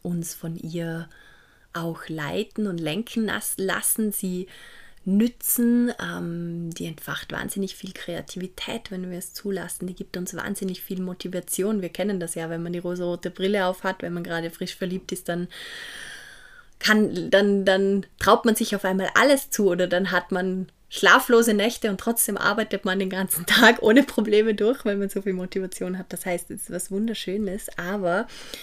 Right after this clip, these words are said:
mir ist es ganz wichtig, hier zu betonen, hier in diesem Podcast heute geht es nicht um Sexualität vorwiegend, sondern es geht, geht um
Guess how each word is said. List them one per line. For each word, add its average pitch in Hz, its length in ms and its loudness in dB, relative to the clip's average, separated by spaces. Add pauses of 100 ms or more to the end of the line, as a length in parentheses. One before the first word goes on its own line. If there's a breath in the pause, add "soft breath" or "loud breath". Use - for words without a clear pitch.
(140 loud breath)
mir 190 80 0
ist 180 60 -2
es 175 140 -4
ganz 175 280 -4
wichtig, 202 300 -6
hier 185 180 -6
zu - 100 -8
betonen, 185 520 -4
hier 202 380 0
in 180 100 -8
diesem 175 200 -6
Podcast - 520 -6
heute 180 260 -2
geht - 200 -10
es - 120 -12
nicht 233 240 -4
um 311 80 -2
Sexualität 202 800 -4 (160)
vorwiegend, 202 640 -2 (420 loud breath)
sondern 202 320 -2
es - 220 -6
geht, 175 340 0 (160)
geht 214 360 -2
um 190 280 0